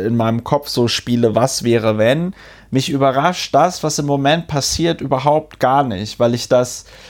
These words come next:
also im, im Kopf schon zigmal durchgespielt habe. Ich habe ja auch im Abgeordnetenhaus, das erzähle ich ja im Moment auch jedes Mal im Podcast, diese,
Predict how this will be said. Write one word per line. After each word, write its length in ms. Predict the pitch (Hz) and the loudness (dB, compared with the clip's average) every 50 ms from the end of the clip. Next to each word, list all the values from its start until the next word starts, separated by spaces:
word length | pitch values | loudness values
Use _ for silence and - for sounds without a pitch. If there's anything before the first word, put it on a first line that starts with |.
| - - - _ - | -20 -20 -20 _ -6
also 400 | - 123 117 127 123 117 107 - - - - _ _ | -4 -2 2 4 2 2 2 -2 -10 -20 -20 _ _
im, 440 | - - - - 92 117 123 117 - | -16 -12 -8 -6 -4 -2 -2 -2 -2
im 240 | - 123 123 113 - | -4 -2 -4 -4 0
Kopf 300 | - 165 175 - - - | 0 0 0 0 -4 -12
schon 240 | - - 165 147 143 | -4 -2 -2 -2 -2
zigmal 480 | - - 175 165 - - 156 143 139 120 | -2 -4 -4 -4 -4 0 0 0 2 2
durchgespielt 640 | 143 151 156 156 - - - - - 120 110 104 | 2 0 0 0 -4 -10 -12 -8 -4 -6 -4 -2
habe. 180 | 120 107 110 110 | -2 -2 -2 -2
Ich 120 | 110 - | -2 -4
habe 160 | 135 - - 147 | -4 -2 0 -2
ja 80 | 131 | 0
auch 200 | 120 123 127 131 | 2 0 0 0
im 80 | 127 117 | 0 -2
Abgeordnetenhaus, 840 | 131 - - - 156 143 143 143 135 135 135 131 135 131 139 - - | -4 -4 -2 2 2 2 2 2 0 -2 -2 0 2 2 0 0 -2
das 140 | 131 120 - | -6 -4 -2
erzähle 300 | 131 120 - - 139 131 | -4 -4 -2 -2 -4 -4
ich 120 | 123 - | -2 0
ja 80 | 135 123 | 0 0
im 80 | 123 | 2
Moment 300 | 123 123 120 123 120 120 | 0 0 0 0 0 0
auch 220 | - 120 135 143 - | 2 2 0 0 0
jedes 320 | - 139 131 135 - - | -2 -4 -2 -2 -4 -2
Mal 200 | 135 123 120 123 123 | 0 0 0 2 0
im 80 | 123 | -2
Podcast, 540 | 120 - 131 127 - - 127 127 123 - - - - - - - - - | 0 0 -2 -2 0 0 0 0 0 0 -8 -12 -18 -20 -20 -20 -10 -4
diese, 460 | 127 127 120 131 127 127 123 117 117 | -4 -2 2 2 4 4 4 2 0